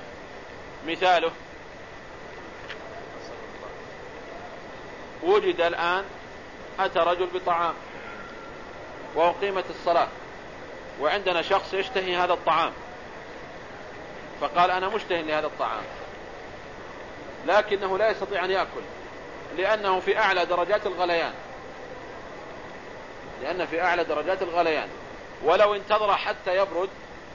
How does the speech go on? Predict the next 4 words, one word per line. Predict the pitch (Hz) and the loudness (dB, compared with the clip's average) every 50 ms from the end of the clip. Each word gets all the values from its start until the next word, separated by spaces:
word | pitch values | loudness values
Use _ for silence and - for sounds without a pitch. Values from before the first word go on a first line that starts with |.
| - - - - - - - - - 151 | -14 -14 -14 -14 -14 -14 -14 -4 0 0
لانتهت | 185 196 190 - 226 214 202 185 - 185 | 0 2 2 4 4 4 4 4 2 -2
الصلاة | 165 - - 175 160 160 170 185 202 - - - - - - - - - - - - - - - - - - - - - - - 151 | -4 0 2 4 6 6 6 6 4 0 -6 -14 -14 -14 -14 -14 -14 -14 -14 -14 -14 -14 -14 -14 -14 -14 -14 -14 -14 -14 -8 -2 2
ومثلها | 165 185 202 214 208 196 180 175 170 165 165 | 2 4 4 2 0 2 2 4 4 4 2
معها | 170 190 170 170 170 151 170 175 202 220 | 2 2 2 2 2 2 2 2 2 2